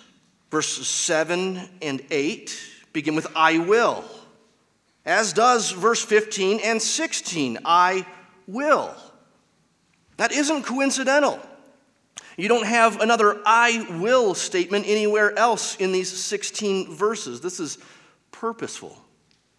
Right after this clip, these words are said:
Notice how each of these stanzas begin.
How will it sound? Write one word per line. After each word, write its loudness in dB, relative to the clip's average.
Notice 2
how 0
each -8
of -8
these -6
stanzas -4
begin. -8